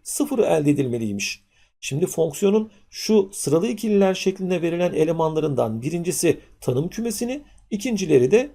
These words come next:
görüntü kümelerini oluşturuyordu. Şimdi görüntü kümesine baktığınızda bir var, iki var. E, sıfır diye bir eleman da olması gerekiyormuş. O zaman mecburen şu a kare eksi bir denen şeyin sıfır olması gerekiyor.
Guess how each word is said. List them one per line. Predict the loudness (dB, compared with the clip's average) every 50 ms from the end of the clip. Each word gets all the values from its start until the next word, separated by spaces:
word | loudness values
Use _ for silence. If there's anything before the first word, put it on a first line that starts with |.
| _ _ -4
görüntü | -2 0 0 0 -2 -4
kümelerini | -6 -4 -2 0 0 2 2 4 4 4
oluşturuyordu. | 4 4 2 0 -2 0 2 4 4 4 2 0 -4 -8 _ -20 -20 _ _ _ _ _ _ _
Şimdi | -10 -6 -6 -2
görüntü | 0 2 2 2 0 -4 -6 -8
kümesine | -6 -4 -4 -4 -2 -2 0 2
baktığınızda | 2 0 0 0 -2 0 0 0 0 2 0 0 0 -4 _ _ _ _
bir | -10 -4 -2 0 0 0
var, | 2 2 2 0 0 -4
iki | -8 -8 -6 -2 0
var. | 2 2 0 0 -4 _ _ _ _ _ _ -10
E, | -8
sıfır | -6 -2 -2 -2 -2 -2 -4 -4
diye | -2 0 0 0
bir | 2 2
eleman | 2 2 2 2 0 0 2 4
da |
olması | 6 6 6 6 4 0 0 0
gerekiyormuş. | 0 2 2 2 2 2 2 2 2 0 -6 -8 -10 -14 _ _ _ _
O | -4 -2 0
zaman | 0 0 0 0 0 2 2
mecburen | 2 2 2 2 0 2 2 4 4 2 0 -2 -8 _ _ _ _
şu | -16 -10 -2 0 0 0 2
a | 0 0 2
kare | 2 4 4 4
eksi | 4 2 0 -6 -6 -6 -6 -4 -4
bir | -4 -2 0
denen | -2 0 0 0 -2 -4
şeyin | -4 -4 -2 -2 0 -2 -2 -6 -10 _ _
sıfır | -14 -10 -8 -6 0 4
olması | 6 6 6 6 2 0 2
gerekiyor. | 0 0 0 0 -2 -4 -6 -6